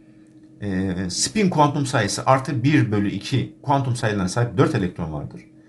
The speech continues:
Şimdi baş kuantum sayısı iki olan iki S orbitali vardır, iki P orbitali vardır.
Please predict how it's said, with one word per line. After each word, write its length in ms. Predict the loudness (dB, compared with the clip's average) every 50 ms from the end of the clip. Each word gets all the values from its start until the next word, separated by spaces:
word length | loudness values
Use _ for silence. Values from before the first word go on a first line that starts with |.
| -20 -20 -10 -4
Şimdi 380 | -2 0 2 2 0 0 -4 -10 -18 -20 -20 -20 -14 -2
baş 240 | 2 2 2 2 2
kuantum 300 | 0 -2 -2 0 -2 -2
sayısı 300 | -2 -2 -2 -2 -2 -4
iki 160 | -2 -2 0
olan 220 | 2 2 0 0 -4 -10 -14 -12
iki 180 | -10 -8 -4 -4
S 160 | 0 2 2
orbitali 400 | 2 2 2 0 0 0 2 2
vardır, 460 | 2 2 2 0 -2 -6 -12 -16 -20 -20 -20 -20 -20 -20 -20 -20 -20 -20 -20 -20 -20 -20 -20 -12 -8
iki 220 | -6 -4 -2 0 2
P 120 | 4 4
orbitali 380 | 4 2 0 -4 -6 -6 -6 -6
vardır. 460 | -6 -6 -8 -10 -14 -20 -20 -20 -20